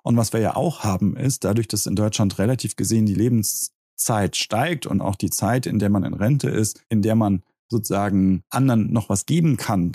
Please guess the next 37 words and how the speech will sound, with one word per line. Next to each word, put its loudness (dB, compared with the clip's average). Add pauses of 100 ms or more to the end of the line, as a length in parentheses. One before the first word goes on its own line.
gerade 0
zu -4
Beginn 0
der -4
eigenen 2
Zeit, -2 (360)
ist -4
ja 0
auch 0
eine 2 (240)
total -2 (300)
gute 2
Möglichkeit 0
zu -2
sagen, 0
das -2
sind 0 (240)
Menschen, 2
die, -2 (340)
also 0
ich -4
kenn 0
viele, 2
die 2
sich 0
auch -4
wirklich -2
einbringen 2
und 0
helfen 0
und 0
Essen -2
ausfahren 0
oder 0
andere 2
Sachen -2
tun. 0